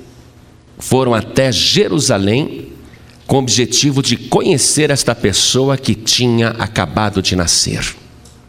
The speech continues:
Eles sabiam apenas que era um rei.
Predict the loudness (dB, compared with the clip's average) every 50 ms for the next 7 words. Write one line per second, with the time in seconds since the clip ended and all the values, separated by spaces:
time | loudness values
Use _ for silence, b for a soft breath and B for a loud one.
0 | -20 -20 -20 B B B B B B B B B B B B B B B -2 0
1 | 0 2 0 0 2 0 0 0 0 0 2 2 2 2 0 0 0 0 2 2
2 | 2 2 2 2 0 0 -2 -4 -6 B B B B B B B B B B B
3 | B 0 0 2 2 2 0 0 0 0 0 0 -2 -4 -8 -12